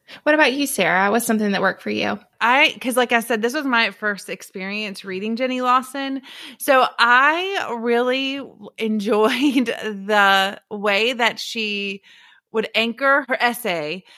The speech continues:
Speaker 2: and then go, like, all the places and then still bring it back to that anchor. I had not, have not experienced that before, because sometimes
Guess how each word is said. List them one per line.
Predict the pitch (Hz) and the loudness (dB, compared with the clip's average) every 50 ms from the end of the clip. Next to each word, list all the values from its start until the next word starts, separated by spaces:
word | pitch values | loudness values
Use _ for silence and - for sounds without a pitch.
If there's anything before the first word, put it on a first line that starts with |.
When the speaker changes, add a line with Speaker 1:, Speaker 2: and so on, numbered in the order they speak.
| - - - _ _ - | -20 -20 -20 _ _ 0
Speaker 2:
and | 247 254 254 | 2 2 4
then | 254 254 247 240 202 | 2 2 0 0 2
go, | 262 254 247 240 233 226 | 4 4 4 4 4 4
like, | 208 226 208 190 190 - - _ _ | 4 2 2 2 0 -4 -12 _ _
all | - 254 247 240 240 240 240 233 | -2 2 4 4 4 4 2 0
the | 233 233 | 0 -2
places | - 226 233 214 202 196 208 - 220 196 170 170 180 185 165 - - - | -2 0 0 0 0 0 -2 -4 -4 -2 -2 -2 -2 -4 -6 -12 -6 -2
and | - 269 311 285 | 0 0 2 2
then | 320 320 311 | 2 2 2
still | 247 233 - 320 320 320 | -2 2 4 4 6 6
bring | 269 262 277 269 277 277 | 4 4 2 2 2 0
it | 269 247 208 | -2 -2 0
back | 254 233 208 208 - 220 247 247 277 - _ _ - | 0 0 2 2 2 2 0 -2 -8 -12 _ _ -10
to | - 277 | -6 0
that | 233 226 214 165 147 | 2 2 2 2 0
anchor. | 202 202 208 220 - - 262 277 285 302 302 294 254 240 - - | -4 -6 -8 -8 -6 -2 -2 -2 -2 -2 -4 -6 -8 -8 -8 0
I | - 220 226 240 262 | 2 4 4 4 2
had | 269 277 247 | 0 -2 0
not, | 247 240 262 - - | 0 0 0 2 2
have | 285 269 240 | 2 2 4
not | 240 240 226 220 | 2 2 2 2
experienced | 214 202 - - - 208 214 226 247 254 | 0 -4 -10 -12 -10 -8 -6 -6 -4 -4
that | - 262 240 | -4 -4 -4
before, | 254 269 247 254 254 254 254 247 240 | -6 -10 -8 -4 -2 -2 -2 -2 -4
because | 240 226 - 240 220 220 | -6 -6 -6 -6 -4 -4
sometimes | 254 254 262 294 294 285 285 | -4 -4 0 0 0 0 -2